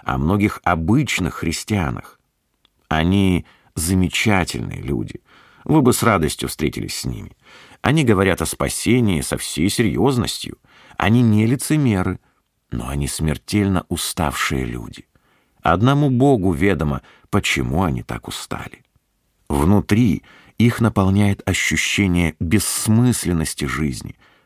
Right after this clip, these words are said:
разочарования, крушения надежд. Но когда с ними встречаешься, они мило и искренне улыбаются. Они возьмут вас за руку и скажут:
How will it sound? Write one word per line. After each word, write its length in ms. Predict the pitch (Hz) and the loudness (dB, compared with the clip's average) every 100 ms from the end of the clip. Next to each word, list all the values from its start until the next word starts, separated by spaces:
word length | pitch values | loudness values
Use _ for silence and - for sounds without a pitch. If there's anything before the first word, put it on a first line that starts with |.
| _ | _
разочарования, 1080 | 55 60 62 - 58 60 76 73 58 55 _ _ _ - | -8 -6 -4 -4 -4 -4 -2 -2 -4 -10 _ _ _ -2
крушения 580 | 95 - 117 120 110 | 0 2 2 4 2
надежд. 640 | 98 90 65 76 71 - _ _ _ _ _ _ - | 2 0 0 -2 -4 -10 _ _ _ _ _ _ -8
Но 180 | 58 62 | -6 -2
когда 340 | 85 85 101 | 0 2 0
с 100 | - | 2
ними 220 | 101 87 | 0 2
встречаешься, 840 | 67 - 65 - 156 104 - - - _ _ _ | -2 -4 -4 -2 -2 -2 -4 -8 -12 _ _ _
они 280 | - 175 165 | -2 2 4
мило 340 | 127 170 170 156 | 4 4 4 2
и 140 | 117 | 0
искренне 640 | - 131 - 120 120 113 - | -2 -2 -2 0 2 2 0
улыбаются. 840 | 113 110 85 101 76 - - - - _ _ _ _ _ - | 0 0 0 -2 -2 -6 -12 -16 -18 _ _ _ _ _ -4
Они 240 | 73 69 | -2 0
возьмут 360 | 69 65 73 64 | -2 -2 -4 -4
вас 140 | 62 | -6
за 240 | 60 101 | -2 0
руку 200 | 90 - | 0 -2
и 40 | 67 | -6
скажут: 440 | - 101 67 58 | -2 -2 -2 -6